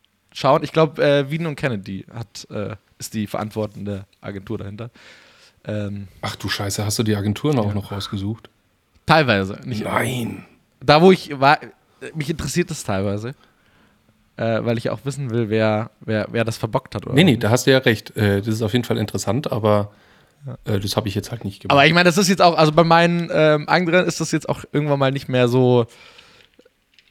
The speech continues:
Speaker 1: äh, es ist irgendwie obviously teilweise.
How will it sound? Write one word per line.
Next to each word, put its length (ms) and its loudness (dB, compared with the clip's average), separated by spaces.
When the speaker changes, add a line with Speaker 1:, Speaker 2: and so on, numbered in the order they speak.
Speaker 1:
äh, 60 -18
es 220 -4
ist 260 -6
irgendwie 380 4
obviously 800 0
teilweise. 520 -4